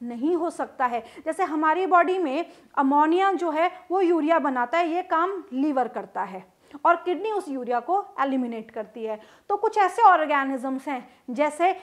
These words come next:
मैराइन बोनी फिशेज, मैराइन क्रस्टेशियंस and मैराइन mollusca में टीएमओए is the excretory waste, वो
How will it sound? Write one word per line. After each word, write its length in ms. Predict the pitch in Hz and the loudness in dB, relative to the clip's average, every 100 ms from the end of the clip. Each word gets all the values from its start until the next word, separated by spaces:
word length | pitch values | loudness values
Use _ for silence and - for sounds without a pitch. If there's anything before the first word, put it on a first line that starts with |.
| - | -8
मैराइन 760 | 262 285 262 262 302 415 466 381 | -2 -2 -2 0 0 0 0 2
बोनी 300 | 330 311 302 | 2 2 -2
फिशेज, 560 | 294 240 - 285 381 302 | -6 -12 -4 -2 -2 -2
मैराइन 580 | 269 247 240 269 415 440 | -2 -2 0 0 0 0
क्रस्टेशियंस 1000 | 370 330 - 302 269 - 269 285 381 - - - - - | 0 0 -2 -6 -6 -6 -8 -6 -6 -8 -20 -20 -20 -2
and 300 | 359 320 403 - - | 2 4 2 -2 -6
मैराइन 580 | 269 269 277 294 330 381 349 | -2 0 2 2 0 0 0
mollusca 800 | 277 262 277 381 392 - 403 415 | 2 2 2 0 -2 0 4 4
में 380 | 370 262 254 392 - - - | 2 -4 -6 -6 -8 -16 0
टीएमओए 920 | 349 381 302 302 302 269 262 262 262 262 | 2 2 0 -4 -2 0 0 2 0 -2
is 100 | 233 | -4
the 180 | 220 285 277 - - - | 2 4 4 2 -16 -6
excretory 680 | 240 - - 254 262 269 349 | -6 -8 -10 -8 -8 -2 0
waste, 340 | 311 233 - 240 | 0 -2 -4 -12
वो 400 | 220 311 427 | -2 4 4